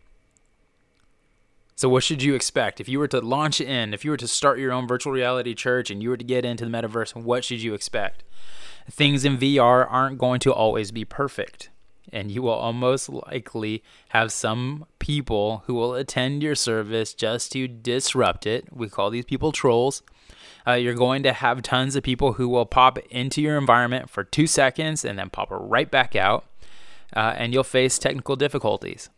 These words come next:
I face technical difficulties every single week. And man, it is frustrating. And sometimes it makes me just want to announce to the room, like, "Hey guys, this isn't working. We'll try again next week." But, um,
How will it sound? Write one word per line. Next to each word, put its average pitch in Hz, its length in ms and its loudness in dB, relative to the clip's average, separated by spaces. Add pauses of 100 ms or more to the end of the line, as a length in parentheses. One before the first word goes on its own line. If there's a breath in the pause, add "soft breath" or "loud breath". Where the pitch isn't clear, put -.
(220)
I 113 140 0
face 123 340 0
technical 127 360 -2
difficulties 123 680 -2 (280)
every 135 520 0 (120)
single 120 720 -2
week. 107 420 -4 (160)
And 110 320 -8
man, 117 440 -2
it 117 200 0
is 98 200 -2
frustrating. 104 1040 0
And 101 100 -4
sometimes 117 560 0
it 113 120 -2
makes 104 200 -10
me 117 60 -10
just 107 240 -8
want 107 300 -6
to 101 180 -2 (580 loud breath)
announce 110 520 -2
to 135 100 4
the 113 80 2
room, 117 420 -2
like, 104 160 -6
"Hey 131 140 2
guys, 127 280 4
this 113 120 -2
isn't 120 220 -2
working. 117 520 -2
We'll 107 160 -2
try 113 280 6
again 107 400 0
next 107 280 -2
week." 101 260 -4 (100)
But, 95 220 0 (500 loud breath)
um, 107 580 2